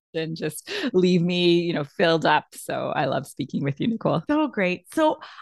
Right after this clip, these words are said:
Speaker 2: I wanted to bring, uh, Doctor Lisa on here today because I really wanted to address some of the big topics we're seeing all over the place: stress, burnout, workplace wellness. Um,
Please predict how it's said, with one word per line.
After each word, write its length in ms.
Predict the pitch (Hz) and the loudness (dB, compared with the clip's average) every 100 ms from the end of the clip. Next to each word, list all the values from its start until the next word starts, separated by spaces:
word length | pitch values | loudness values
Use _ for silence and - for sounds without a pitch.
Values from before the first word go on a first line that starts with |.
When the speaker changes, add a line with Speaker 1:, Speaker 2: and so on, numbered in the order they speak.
| _ - | _ -2
Speaker 2:
I 120 | 349 | 0
wanted 380 | 554 571 539 - | 0 0 -2 -2
to 100 | 269 | -2
bring, 460 | 247 226 220 220 - | 2 2 2 -2 -4
uh, 240 | 185 202 - | -6 -6 -4
Doctor 360 | 202 208 220 202 | -4 -2 -4 -2
Lisa 340 | 190 - 202 | -2 -2 -4
on 220 | 185 175 151 | -2 -4 -2
here 340 | 175 170 170 - | -2 0 -2 -4
today 540 | 185 175 165 160 165 - - - | -2 2 2 2 -2 -6 -14 -6
because 240 | 320 339 | -4 0
I 40 | |
really 320 | 349 330 370 440 | 0 2 0 2
wanted 340 | 302 254 254 - | 2 2 0 -4
to 580 | - 220 208 202 208 - | -6 -2 0 -2 -2 -4
address 520 | 185 - 175 180 185 | -8 -6 -4 -4 -4
some 180 | - 202 | -6 -6
of 100 | 175 | -4
the 120 | 170 143 - | -6 -8 -8
big 280 | 285 277 - | -6 -6 -4
topics 520 | 208 220 220 208 180 | -2 0 0 -4 0
we're 120 | 180 | 0
seeing 500 | - 202 190 185 175 - | 0 0 2 2 0 -2
all 220 | 233 262 | 0 2
over 160 | 202 | 0
the 120 | 202 190 | -4 -4
place: 380 | - 147 175 | -8 -10 -10
stress, 400 | - - 214 196 - _ - _ _ | -10 -2 -2 -2 -12 _ -20 _ _
burnout, 460 | 202 220 180 160 127 - - _ 160 | 2 2 2 2 -2 -8 -20 _ -6
workplace 640 | 175 233 - 262 240 - | -4 -4 -2 2 2 2
wellness. 500 | 185 185 185 185 185 - _ _ _ | 2 2 4 2 0 -6 _ _ _
Um, 600 | 165 160 156 151 151 87 | -4 -2 0 -2 -6 -10